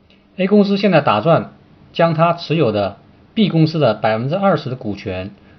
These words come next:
作为向 C 公司的出资。那么朋友想知道，A 公司持有 B 公司百分之二十的股权作为向 C 公司的出资，这样是否符合法律的规定？下面我来回答这个问题。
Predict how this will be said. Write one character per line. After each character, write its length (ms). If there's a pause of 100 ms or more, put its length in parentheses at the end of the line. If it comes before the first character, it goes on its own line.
(100)
作 180
为 260
向 300
C 300
公 180
司 140
的 260 (100)
出 160
资。 260 (420)
那 100
么 80
朋 200
友 100
想 180
知 100
道， 300 (600)
A 160
公 200
司 160
持 240
有 320 (220)
B 160
公 140
司 120
百 200
分 100
之 80
二 160
十 80
的 80
股 200
权 360 (280)
作 220
为 100
向 220
C 320
公 160
司 320 (460)
的 80
出 180
资， 240 (220)
这 100
样 180
是 200
否 180
符 160
合 120
法 160
律 100
的 80
规 160
定？ 180 (1120)
下 160
面 180
我 80
来 100
回 160
答 140
这 80
个 100
问 200
题。 240